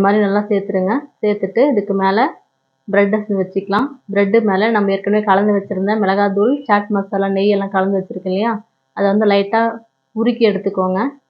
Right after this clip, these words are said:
உருக்கி எடுத்துட்டு இந்த மாதிரி மேல அப்ளை பண்ணிக்கலாம். நீங்க உருக்கி எடுத்தீங்கன்னா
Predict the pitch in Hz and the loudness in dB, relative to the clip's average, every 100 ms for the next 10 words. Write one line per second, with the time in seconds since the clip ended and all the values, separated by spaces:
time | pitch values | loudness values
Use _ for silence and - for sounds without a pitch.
0 | _ _ _ - 220 226 214 196 208 254 | _ _ _ -4 -2 2 2 2 2 2
1 | 214 196 202 208 196 196 190 202 202 185 | 2 2 2 2 2 2 2 -2 0 -2
2 | 180 180 196 247 _ - 202 202 214 247 | -2 -2 -2 -4 _ -6 0 2 2 2
3 | 226 208 208 202 | 2 2 -2 0